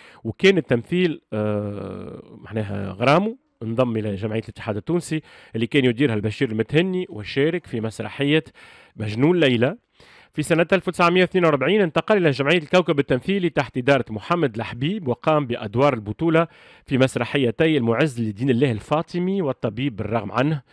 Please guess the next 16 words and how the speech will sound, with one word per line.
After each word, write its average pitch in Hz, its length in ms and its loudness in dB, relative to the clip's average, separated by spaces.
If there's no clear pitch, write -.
في 135 100 -2
سنة 135 200 4
تسعة 131 340 0
وستين، 165 500 0
آه، 120 100 0
تسعة 147 240 0
وأربعين 127 280 2
عفوا، 214 380 0
آه، 123 220 4
قدم 143 520 2
مع 135 420 2
ثلة 123 420 2
من 107 360 -2
ال-، 101 1080 -4
من 110 160 -4
المغرومين 117 840 0